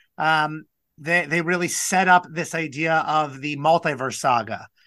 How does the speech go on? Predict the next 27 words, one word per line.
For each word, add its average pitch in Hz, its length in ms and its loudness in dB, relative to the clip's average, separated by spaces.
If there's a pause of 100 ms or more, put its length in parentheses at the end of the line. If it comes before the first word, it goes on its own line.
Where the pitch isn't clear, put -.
(140)
right? 151 200 -2
There 151 140 -2
was 143 460 -2 (260)
the, 139 680 -6 (280)
um, 131 500 0
Infinity 160 540 0
Saga 160 600 6
that 156 180 2
culminated 147 480 -4
in 147 60 -4
Avengers 135 380 -2
Endgame. 160 480 2 (220)
And 143 100 -6
then 165 100 0
there 170 100 4
was 160 100 0
this 160 140 -6
multiverse 185 500 4
saga. 160 500 0
A 170 80 -2
large 170 300 2
chunk 170 260 2
of 160 120 -6
that 165 320 4 (240)
was - 120 -10
talking 170 260 0
about, 160 460 4